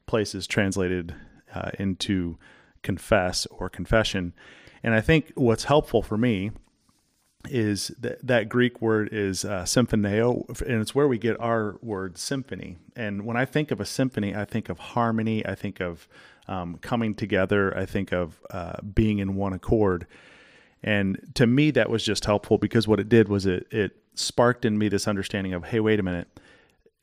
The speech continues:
Confession of sin is for me to say, 'Yes, I agree that what I did was wrong and missed the mark and definitely needs your forgiveness and absolution.'" But,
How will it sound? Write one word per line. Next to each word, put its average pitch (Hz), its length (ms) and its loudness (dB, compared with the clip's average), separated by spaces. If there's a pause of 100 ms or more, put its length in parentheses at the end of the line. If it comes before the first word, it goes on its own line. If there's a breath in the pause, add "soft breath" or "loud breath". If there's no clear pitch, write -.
Confession 131 540 2
of 117 100 0
sin 110 300 0
is 127 280 2
for - 160 -4
me 107 200 -2
to 101 120 -12
say, 98 240 -4
'Yes, 95 640 -4
I 107 160 -4
agree 104 360 0
that 98 140 0
what 104 140 4
I 101 100 4
did 101 160 2
was 90 240 -6
wrong 95 460 -2
and 92 240 -6
missed 98 240 -4
the 101 60 -2
mark 95 520 -2
and 92 200 -10
definitely 95 340 -4
needs 92 380 -4
your 92 100 -6
forgiveness 92 640 -6
and 90 80 -8
absolution.'" 90 640 -6
But, 107 280 2